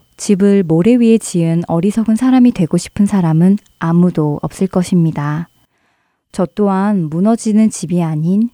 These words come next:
비가 내리고 창수가 나고 바람이 불어도 끄떡없는 집을 가진 지혜로운 사람이 되기를 원하는데요. 그렇다면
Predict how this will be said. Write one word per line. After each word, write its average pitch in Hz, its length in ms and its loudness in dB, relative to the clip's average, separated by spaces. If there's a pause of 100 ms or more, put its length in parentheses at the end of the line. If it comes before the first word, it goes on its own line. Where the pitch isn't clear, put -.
(120)
비가 208 360 0
내리고 170 400 -2
창수가 277 500 -2
나고 151 500 -6 (120)
바람이 233 400 2
불어도 220 380 0
끄떡없는 247 600 0
집을 170 340 -2
가진 160 540 -4
지혜로운 185 460 0
사람이 220 380 2
되기를 165 380 -2
원하는데요. 160 880 -2 (560)
그렇다면 190 720 0